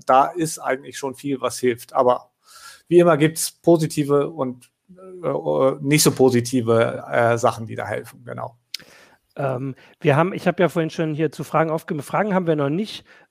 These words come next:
Speaker 2: äh, aber ich stelle eine Frage, die im, äh, hier in dem, vor allem im YouTube-Chat, wenn ich das richtig sehe, gestellt wurde. Aber wir sind ja auch auf Twitch und da können die Leute das auch beantworten. Und zwar die, die du beantwortet hast schon. Was war denn so das erste Linux von den, äh, Zuschauern und Zuschauerinnen? Wann,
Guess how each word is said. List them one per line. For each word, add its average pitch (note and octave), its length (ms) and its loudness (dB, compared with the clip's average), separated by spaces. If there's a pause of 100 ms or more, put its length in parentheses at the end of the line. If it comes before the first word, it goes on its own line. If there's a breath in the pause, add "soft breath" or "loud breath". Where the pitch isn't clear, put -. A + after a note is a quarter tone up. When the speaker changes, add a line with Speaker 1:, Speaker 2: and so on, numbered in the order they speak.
Speaker 2:
äh, E3 80 -2
aber D3+ 240 -4
ich - 120 -8
stelle D3 260 4
eine C#3+ 120 0
Frage, C#3+ 380 -2
die C#3 100 -8
im, D3+ 260 -4
äh, D3 200 -2
hier D3 260 -4
in C#3 140 -8
dem, C#3 260 -10
vor D3+ 160 -6
allem C#3 80 -6
im C3 80 -6
YouTube-Chat, D3 560 -8
wenn C3 80 -8
ich B2 80 -10
das - 180 -8
richtig - 220 -14
sehe, C3+ 140 -4
gestellt C3 320 -8
wurde. D3 120 -2
Aber C3 200 -2
wir B2+ 120 4
sind C#3+ 180 -4
ja C#3+ 120 0
auch - 140 -6
auf - 140 -8
Twitch - 340 -6
und D3 80 -4
da C3 100 -2
können C3+ 220 -6
die C3 40 -4
Leute C3+ 220 -4
das B2 140 -6
auch - 160 -6
beantworten. C3+ 480 -6
Und C#3+ 120 -12
zwar D3 280 2 (480 loud breath)
die, E3+ 180 -2
die D#3+ 180 0
du A3 200 8
beantwortet F#3+ 600 4
hast F3+ 240 0
schon. F#3 220 0 (260 loud breath)
Was D#3+ 300 2
war F3 160 8
denn F#3 220 2
so E3+ 140 0
das D#3 200 2
erste E3 360 -2
Linux E3 360 -2
von D3+ 240 -6
den, D3 220 -2
äh, C3+ 300 -6
Zuschauern F#3 420 -4
und B2+ 80 -8
Zuschauerinnen? G3 640 -2
Wann, F#3 340 0